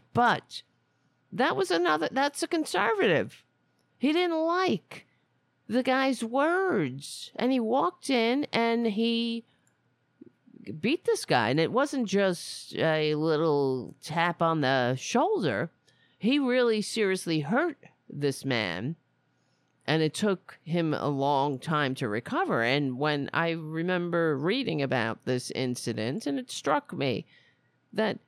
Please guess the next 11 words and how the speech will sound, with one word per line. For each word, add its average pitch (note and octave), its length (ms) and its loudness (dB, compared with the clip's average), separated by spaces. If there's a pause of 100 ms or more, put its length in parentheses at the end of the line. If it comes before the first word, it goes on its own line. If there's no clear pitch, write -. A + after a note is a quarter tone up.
not B3+ 400 0
much B3 380 0
has A#3+ 220 -4
changed - 920 -4 (760)
in D#3+ 380 2 (220)
conservatism, D3 1200 -2
'cause F3+ 220 4
that's F#3 300 -2
who F#3+ 160 2
they E3+ 260 2
are. A#2+ 400 -2